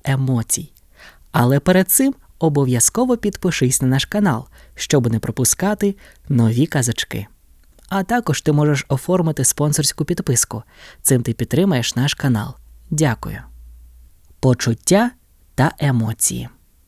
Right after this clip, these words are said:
Якось мама покликала мене і сказала: "Мій любий, чи хочеш ти дізнатися, що таке почуття?" Мені подобалося, коли мама розповідає щось цікаве,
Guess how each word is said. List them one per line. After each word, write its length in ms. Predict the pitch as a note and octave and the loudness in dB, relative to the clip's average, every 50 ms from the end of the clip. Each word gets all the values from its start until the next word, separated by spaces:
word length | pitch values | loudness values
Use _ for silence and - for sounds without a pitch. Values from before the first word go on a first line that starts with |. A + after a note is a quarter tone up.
| _ _ _ _ _ _ _ - - - - - | _ _ _ _ _ _ _ -20 -20 -20 -12 -6
Якось 560 | - B2 B2 E3+ G#3+ A#3+ - D#3+ C3 - - | -2 0 2 2 2 2 0 0 0 0 0
мама 280 | C3 D3+ G3 A#3 A3 E3 | 2 4 4 4 4 4
покликала 600 | - C3+ B2 - C3+ D#3 G3+ G3 - C#3 B2 A#2+ | 2 0 0 2 2 2 2 2 2 2 2 4
мене 280 | A#2+ A#2 A#2 B2+ E3 F3+ | 2 2 2 2 2 2
і 60 | D#3 | 2
сказала: 560 | - - - D3 C3+ B2+ A2+ A2 G2+ - - - - - _ _ _ _ _ - _ _ _ _ _ _ _ _ - | 0 0 0 0 0 0 -2 -4 -6 -10 -14 -16 -20 -20 _ _ _ _ _ -20 _ _ _ _ _ _ _ _ -2
"Мій 220 | D#3 D#3 E3 E3 | 0 2 4 4
любий, 460 | D#3+ D#3 D3 C3+ C3+ C3+ C3 C3 C3+ - _ _ _ _ _ _ _ _ - | 4 2 2 0 0 -2 -2 -6 -6 -10 _ _ _ _ _ _ _ _ -8
чи 140 | - - F3+ | 0 0 0
хочеш 420 | - - D#4 D4+ - A3+ - - - - - | 4 4 2 2 4 2 0 -2 -6 -2 2
ти 220 | - F#3+ F3+ F3 - - | 4 4 4 2 0 2
дізнатися, 760 | F#3 F3+ E3+ E3 F#3+ G#3 C4+ G3 - F#3 - - - C3 C3 - - _ _ | 4 4 4 4 4 4 2 2 2 2 0 0 0 -2 -6 -8 -16 _ _
що 280 | _ - - - G#3 G3+ | _ -6 -2 0 0 0
таке 280 | - E3+ - - G#3+ - | 0 -2 0 0 -2 0
почуття?" 680 | - G3+ F3+ - - F#3+ F#3 - - - G#2 - - _ - _ _ _ _ _ _ _ _ _ _ _ _ _ _ _ _ _ - | 0 -4 -4 0 0 -2 0 -2 -4 -4 -4 -4 -6 _ -20 _ _ _ _ _ _ _ _ _ _ _ _ _ _ _ _ _ 0
Мені 260 | D3 D3+ E3 G3 A3 | 2 4 6 6 6
подобалося, 760 | G#3+ - B3+ B3 C#4+ C#4+ A#3 D#3+ C#3+ B2+ B2+ B2+ - - A#2+ | 6 4 4 4 6 4 6 4 4 4 4 2 2 0 -2
коли 280 | - - C#3+ C#3+ C#3+ | 0 2 4 4 4
мама 380 | C#3+ D#3+ G#3 B3+ C4 G3+ C#3 - - - - - | 4 4 4 4 4 4 2 0 -4 -10 -12 -2
розповідає 680 | - D3 C#3+ - - E3 D#3 C#3+ D3+ D3 G3 A#3+ B3+ G#3 | 2 2 2 2 2 2 4 4 4 4 4 4 4 2
щось 300 | D3 - - - G3+ A3 - | 0 0 0 0 0 0 2
цікаве, 520 | - A#3 A3+ - - B2 A2 - A2+ A#2+ | 0 -2 0 0 -2 -2 -2 -2 -6 -8